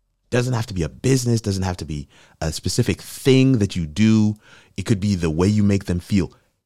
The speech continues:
"What am I synonymous with?" That's the question I want you to ask them. And I want you to let me know. And then, and, and okay, so that one is one of the questions that I want you to do,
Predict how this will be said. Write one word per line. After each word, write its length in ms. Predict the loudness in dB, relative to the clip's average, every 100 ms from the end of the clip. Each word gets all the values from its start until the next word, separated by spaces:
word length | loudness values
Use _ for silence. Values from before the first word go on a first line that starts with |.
| _ _
"What 300 | -8 0 2
am 120 | 2
I 140 | 0 -2
synonymous 720 | -4 -4 -4 -4 -6 -8 -12
with?" 260 | -14 -16 -20 _ -6
That's 220 | -4 -4
the 100 | -4
question 320 | -4 -4 -6
I 20 |
want 180 | -6 -6
you 60 | -8
to 180 | -8
ask 220 | -8 -10 -12
them. 180 | -16 -20 _ _ _ _ -12
And 160 | -10
I 100 | -6
want 220 | -4 -2
you 60 | -2
to 40 |
let 160 | -2 -4
me 100 | -4
know. 300 | -4 -6 -8 -18 -20 -20 -18 -4
And 100 | 0
then, 120 | 2
and, 160 | 2 0
and 200 | 0 0
okay, 220 | 0 0
so 140 | 0
that 180 | 0 2
one 140 | 2
is 80 | 2
one 120 | 2
of 60 | 0
the 60 | 2
questions 340 | 0 0 -2
that 160 | -2 -2
I 100 | -4
want 220 | 0 0 2
you 60 |
to 80 | 0
do, 280 | 0 -2